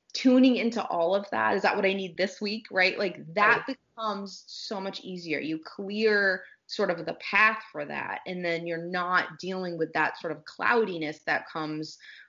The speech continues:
Speaker 1: with that, that guilt and shame and that not knowing what to do, right?
Speaker 2: Right, because if you just decide, "Oh, I'm gonna do yoga every day for this self-care routine," right, "to fill my cup," and then you start doing it,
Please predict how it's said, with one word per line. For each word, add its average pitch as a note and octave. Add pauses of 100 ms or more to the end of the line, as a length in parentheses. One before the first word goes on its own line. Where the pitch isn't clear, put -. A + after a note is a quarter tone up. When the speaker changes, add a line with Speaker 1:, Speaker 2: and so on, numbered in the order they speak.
Speaker 1:
with E3
that, D3
that E3
guilt E3
and D#3
shame F3
and D#3
that C#3+
not D#3+
knowing D3+
what C#3
to -
do, C3+ (420)
right? D3+ (340)
Speaker 2:
Right, F3
because F#3+
if F3+
you A3
just A3
decide, F3
"Oh, F3+
I'm F3
gonna F#3+
do F3+
yoga E3
every D#3+
day C#3+ (320)
for D#3
this C#3+
self-care D3 (540)
routine," C#3
right, D#3
"to E3+
fill G3+
my F3
cup," - (220)
and F#3
then G3
you G3+
start F#3+
doing A3
it, E3+